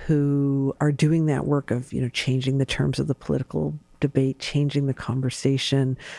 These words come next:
The scale of ordinary people's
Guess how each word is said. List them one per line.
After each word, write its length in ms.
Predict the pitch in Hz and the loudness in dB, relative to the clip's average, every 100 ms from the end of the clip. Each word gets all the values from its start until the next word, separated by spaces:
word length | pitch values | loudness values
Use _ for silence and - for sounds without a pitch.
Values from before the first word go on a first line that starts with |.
| - - | -16 -6
The 140 | 165 | -2
scale 840 | 156 - - 180 175 185 196 190 190 - - _ - | 0 -2 2 2 4 4 4 2 -2 -8 -20 _ -4
of 1000 | 160 156 156 151 151 151 151 151 - - _ _ _ _ _ - | 0 2 0 0 0 -2 -4 -8 -16 -20 _ _ _ _ _ 0
ordinary 640 | 170 185 190 185 180 175 | 2 4 2 2 2 0
people's 1000 | 175 - 160 160 151 147 139 - - - | -2 -4 -2 0 0 2 -2 -4 -10 -12